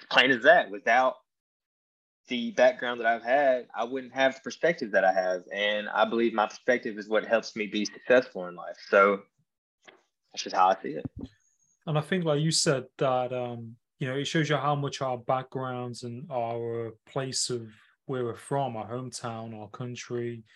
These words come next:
Speaker 2: you know, molds who we are and our d-, identity. And, you know, you think of, like, the resilience of, you know, the Ukrainian people, that's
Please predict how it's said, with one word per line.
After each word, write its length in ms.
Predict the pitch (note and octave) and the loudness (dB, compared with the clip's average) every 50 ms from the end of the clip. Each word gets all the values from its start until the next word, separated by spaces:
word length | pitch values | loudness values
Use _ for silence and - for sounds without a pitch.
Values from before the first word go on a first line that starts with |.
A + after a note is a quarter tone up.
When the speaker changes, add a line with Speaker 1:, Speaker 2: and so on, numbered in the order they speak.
| - - _ _ _ _ _ _ _ _ _ _ | -20 -20 _ _ _ _ _ _ _ _ _ _
Speaker 2:
you 100 | - D#3 | -8 -6
know, 120 | B2+ A#2+ A#2 | -6 -6 -8
molds 560 | A#2 A#2+ B2 B2+ B2+ B2+ B2 B2+ B2 - - | -8 -6 -4 -2 -2 -2 -2 -4 -6 -8 -6
who 140 | - C#3 B2+ | -6 -4 -4
we 100 | B2 B2 | -2 0
are 180 | A#2+ A#2 A#2 | 0 0 0
and 100 | A#2 A2+ | -2 -4
our 120 | A#2 A2+ A2+ | -6 -8 -8
d-, 100 | A2 - | -8 -6
identity. 800 | C3 A#2+ A#2 A2+ A#2 B2+ D3 D3+ - - - B2+ G#2+ G2+ G#2 A#2 A#2+ | -4 -4 -4 -4 -4 -4 -4 -6 -8 -8 -8 -10 -10 -10 -12 -14 -12
And, 580 | A2+ A2 G#2+ G#2+ G#2+ G#2+ G#2+ G#2+ G#2+ G#2 G2+ - - _ - | -10 -10 -10 -10 -12 -12 -14 -14 -16 -16 -18 -20 -20 _ -10
you 100 | E3 C3 | -10 -8
know, 100 | A#2 G#2 | -8 -10
you 180 | G#2+ A#2 B2 | -10 -12 -12
think 260 | A#2+ - C3 A#2+ A2 | -10 -10 -10 -10 -10
of, 80 | - - | -8 -6
like, 240 | A#2+ A2+ A2+ A#2 A#2+ | -4 -4 -4 -6 -8
the 60 | A#2 | -12
resilience 600 | A2 A2+ A2+ A#2 B2 A#2+ A#2+ A#2 A2+ - - - | -12 -8 -4 -2 -2 -2 -2 -8 -8 -8 -8 -8
of, 200 | A#2+ A2+ A2 G#2 G#2 _ _ _ _ _ _ _ _ _ _ _ - | -6 -8 -8 -10 -14 _ _ _ _ _ _ _ _ _ _ _ -10
you 100 | - C3+ | -8 -8
know, 80 | A#2 | -8
the 120 | G#2+ A2+ B2 | -8 -10 -12
Ukrainian 420 | A#2 - - C3+ A#2+ A#2 A2+ G#2+ | -12 -8 -4 -4 -4 -4 -6 -10
people, 540 | G2 - B2+ C3+ C#3+ - - A2+ G#2+ G#2 G#2+ | -10 -10 -10 -10 -10 -10 -10 -10 -10 -10 -10
that's 540 | G#2+ A2 A#2 D3 - - - - - - - | -8 -8 -10 -8 -6 -4 -4 -4 -4 -6 -12